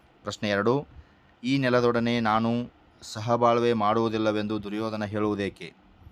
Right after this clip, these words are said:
ಉತ್ತರ, ಭೀಷ್ಮಾಚಾರ್ಯರು ಪಾಂಡವರೊಡನೆ ಸಂಧಿ ಮಾಡಿಕೊ ಎಂದು ಸಲಹೆ ಮಾಡಿದಾಗ ದುರ್ಯೋಧನನು ಅದಕ್ಕೆ ಒಪ್ಪುವುದಿಲ್ಲ. ಅವನು, "ನಾನು ಭೂಮಿಗಾಗಿ ಹೋರಾಡುತ್ತಿಲ್ಲ, ಛಲಕ್ಕಾಗಿ ಪಾಂಡವರೊಡನೆ ಹೋಡಾ-, ಹೋರಾಡುವೆನು. ಈ ಭೂಮಿ ನನಗೆ ಪಾಳು ಭೂಮಿಗೆ ಸಮ.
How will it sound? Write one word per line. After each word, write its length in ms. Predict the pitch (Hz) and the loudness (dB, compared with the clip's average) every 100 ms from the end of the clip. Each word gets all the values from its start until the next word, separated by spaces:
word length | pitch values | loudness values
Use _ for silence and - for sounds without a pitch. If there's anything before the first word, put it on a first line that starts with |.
| - - _ _ 104 | -20 -20 _ _ -16
ಉತ್ತರ, 340 | - 104 113 | -4 0 2
ಭೀಷ್ಮಾಚಾರ್ಯರು 840 | 107 101 123 123 123 117 113 117 | 0 -2 0 2 2 2 2 0
ಪಾಂಡವರೊಡನೆ 840 | 113 101 110 113 110 107 107 107 107 | 0 -2 0 0 0 0 -2 -4 -4
ಸಂಧಿ 260 | 104 110 | -4 -2
ಮಾಡಿಕೊ 400 | 107 104 107 107 | 0 0 0 -2
ಎಂದು 200 | 104 104 | -4 -6
ಸಲಹೆ 300 | 101 101 107 | -6 -4 -2
ಮಾಡಿದಾಗ 500 | 101 101 101 98 98 | 0 0 0 -2 0
ದುರ್ಯೋಧನನು 880 | 107 101 98 107 107 101 101 117 123 - - - - - | -2 -2 -2 -2 -2 -4 -2 -4 -4 -12 -20 -20 -14 -4
ಅದಕ್ಕೆ 300 | 101 110 113 | -2 0 -2
ಒಪ್ಪುವುದಿಲ್ಲ. 580 | 107 104 110 107 104 110 | -6 -4 -4 -2 0 2
ಅವನು, 460 | 110 98 107 110 | 2 2 0 2
"ನಾನು 260 | 104 104 107 | 0 0 0
ಭೂಮಿಗಾಗಿ 540 | 101 117 110 107 107 | -2 -2 0 0 0
ಹೋರಾಡುತ್ತಿಲ್ಲ, 720 | 104 101 104 101 101 98 107 | -2 0 0 -2 -4 -2 -2
ಛಲಕ್ಕಾಗಿ 600 | 110 104 104 110 101 104 | -2 -4 -2 -2 -2 -4
ಪಾಂಡವರೊಡನೆ 640 | - 101 107 104 104 104 104 | -2 -2 0 -2 -2 -4 -6
ಹೋಡಾ-, 440 | 101 98 98 95 | -4 0 0 -2
ಹೋರಾಡುವೆನು. 760 | 98 101 101 98 104 127 - - - - _ _ - | -2 0 0 -2 -2 -4 -8 -18 -20 -20 _ _ -4
ಈ 120 | 123 | -4
ಭೂಮಿ 280 | 127 127 127 | 0 2 2
ನನಗೆ 340 | 120 117 117 | 2 2 0
ಪಾಳು 340 | 120 107 113 120 | 2 4 4 4
ಭೂಮಿಗೆ 320 | 117 113 110 | 0 0 -4
ಸಮ. 440 | 110 107 117 131 | -2 -2 0 -2